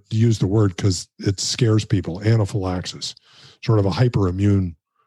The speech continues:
uh, an immediate hyperimmune sensitivity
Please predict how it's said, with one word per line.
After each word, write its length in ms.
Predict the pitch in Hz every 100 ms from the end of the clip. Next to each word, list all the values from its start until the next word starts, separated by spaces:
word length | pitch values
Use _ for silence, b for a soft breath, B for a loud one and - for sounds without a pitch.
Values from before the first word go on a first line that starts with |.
| _ _
uh, 180 | 107 104
an 140 | 113 110
immediate 520 | 104 131 127 110 95
hyperimmune 1300 | - 120 113 107 98 87 - _ _ _ 107 110 107 101
sensitivity 800 | - 104 - - 104 90 78